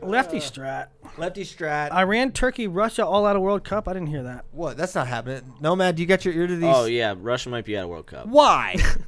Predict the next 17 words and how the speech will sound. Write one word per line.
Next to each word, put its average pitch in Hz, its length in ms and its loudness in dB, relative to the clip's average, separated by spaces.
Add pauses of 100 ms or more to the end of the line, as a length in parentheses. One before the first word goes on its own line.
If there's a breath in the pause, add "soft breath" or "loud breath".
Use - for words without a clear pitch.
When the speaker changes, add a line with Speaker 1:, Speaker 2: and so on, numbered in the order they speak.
(760 soft breath)
Speaker 3:
Um, 123 680 0 (720)
I 113 260 -4 (160)
did 107 180 -10
not 92 220 -12
get 92 160 -10
the 87 60 -16
full 73 180 -16
story. 57 320 -16
Speaker 2:
'Cause, 160 280 -8
is 147 120 -8
it 202 100 -4
because 254 300 -4
they 247 80 -2
don't 208 160 -4
want 190 180 -2
that 160 140 -4
smoke? 165 460 -6